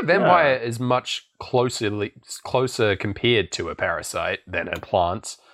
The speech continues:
Speaker 2: Yeah.
Speaker 1: Like, that makes a lot more
Speaker 2: For
Speaker 1: sense.
Speaker 2: sure.
Speaker 1: Um, you know, they're very reliant on the host. Yeah, it makes sense.
Speaker 2: Hmm.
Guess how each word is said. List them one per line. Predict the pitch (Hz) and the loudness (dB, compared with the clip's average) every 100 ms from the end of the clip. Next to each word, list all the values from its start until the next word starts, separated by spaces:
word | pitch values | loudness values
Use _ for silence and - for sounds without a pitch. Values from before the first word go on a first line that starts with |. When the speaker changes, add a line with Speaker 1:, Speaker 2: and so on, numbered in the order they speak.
| _ | _
Speaker 2:
Yeah. | - 165 | 2 4
Speaker 1:
Like, | 104 - - | 4 2 0
that | - 165 | -2 -2
makes | 180 - | 0 0
a | |
lot | 131 127 104 | 2 2 2
more | 104 107 | 2 2
Speaker 2:
For | - 117 | 2 0
Speaker 1:
sense. | 98 | 0
Speaker 2:
sure. | 139 107 78 78 - _ - _ _ _ | 2 2 0 -4 -12 _ -20 _ _ _
Speaker 1:
Um, | 95 92 87 85 92 _ _ _ _ _ _ | -4 -2 -4 -8 -12 _ _ _ _ _ _
you | 95 | -6
know, | 85 98 | -2 -2
they're | 98 113 104 113 110 | 0 0 0 -4 -4
very | 110 117 110 | 0 2 2
reliant | 107 104 98 95 98 101 101 | 2 0 2 4 4 0 -4
on | 107 | -4
the | 92 | -4
host. | - 101 - - - - _ _ _ _ - | -2 -2 -2 -8 -8 -12 _ _ _ _ -10
Yeah, | 147 92 78 - | -6 -6 -6 -10
it | |
makes | 139 143 | -8 -2
sense. | 147 147 107 87 | 2 2 0 -6
Speaker 2:
Hmm. | 73 | -10